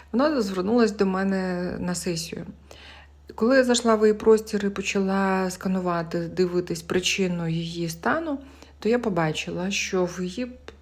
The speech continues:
е, просторі дуже багато чужої енергії, думок, м,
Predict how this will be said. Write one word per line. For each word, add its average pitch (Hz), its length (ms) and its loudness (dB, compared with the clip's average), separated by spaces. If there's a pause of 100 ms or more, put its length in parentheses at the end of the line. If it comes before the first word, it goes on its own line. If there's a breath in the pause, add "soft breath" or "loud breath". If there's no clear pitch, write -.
е, 180 500 -2
просторі 247 420 0
дуже 202 240 -2
багато 170 600 -2 (480 loud breath)
чужої 196 680 2
енергії, 175 760 0
думок, 175 800 0 (240)
м, 180 480 -6